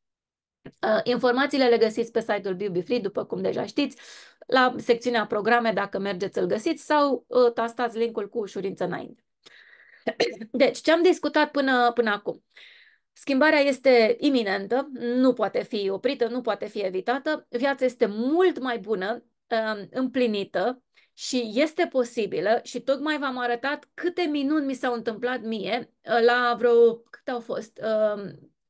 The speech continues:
patru luni după ce am lucrat cu Ani-, nici măcar nu, că n-am început chiar de la început. La, la vreo două luni după ce am început, după ce am lucrat cu Anișoara, au început să se deschidă porțile către aceste miracole și continuă inclusiv în ziua de astăzi.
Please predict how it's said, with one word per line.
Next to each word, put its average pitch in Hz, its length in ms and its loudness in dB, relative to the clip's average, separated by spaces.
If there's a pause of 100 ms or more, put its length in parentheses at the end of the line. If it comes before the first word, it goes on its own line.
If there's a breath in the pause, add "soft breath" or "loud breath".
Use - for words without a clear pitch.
(140)
patru 349 320 4
luni 262 480 2 (220)
după 240 360 2
ce 240 160 0
am 262 160 2
lucrat 240 360 4
cu - 80 -8
Ani-, 220 200 -4
nici 330 240 -2
măcar 294 280 0
nu, 247 180 -4 (300 loud breath)
că 247 100 -2
n-am 269 220 2
început 240 320 -2
chiar 214 160 -4
de 196 100 -4
la 190 80 -2
început. 196 380 -6 (240 soft breath)
La, 240 420 4
la 247 140 2
vreo 247 160 2
două 320 300 0
luni 285 200 -2
după 247 200 -2
ce 240 120 -8
am 247 100 -8
început, 233 500 -4
după 226 260 -4
ce 226 100 -4
am 262 100 0
lucrat 247 300 0
cu 240 100 -8
Anișoara, 233 540 -2
au 254 200 0
început 254 400 -2
să 269 100 -6
se 247 160 -2
deschidă 226 500 0
porțile 233 520 2
către 233 260 -2
aceste 220 340 -6
miracole 196 500 -2
și 208 220 -2
continuă 220 640 -2
inclusiv 226 460 -4
în 196 120 -6
ziua 185 200 0
de 170 100 -2
astăzi. - 400 -6